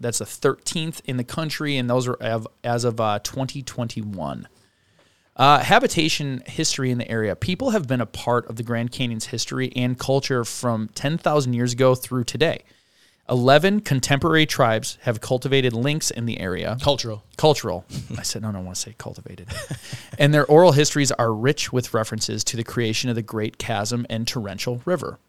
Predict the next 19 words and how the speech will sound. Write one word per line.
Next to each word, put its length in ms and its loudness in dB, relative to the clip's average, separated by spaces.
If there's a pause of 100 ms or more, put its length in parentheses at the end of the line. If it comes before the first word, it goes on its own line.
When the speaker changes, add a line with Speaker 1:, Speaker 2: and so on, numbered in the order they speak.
(440)
Speaker 1:
Some 300 6
of 80 2
the 40 6
tribes 440 2
are 160 0
the 140 -4
Hopi, 520 -2 (140)
the 80 -6
Navajo 480 2
Nation, 480 -2 (180)
the 80 -4
Pueblo 640 2
of 180 0
Zuni, 480 -2 (320)
and 220 2
the 240 2 (140)
Yavapai 720 4
Apache 600 0
Nation. 480 -8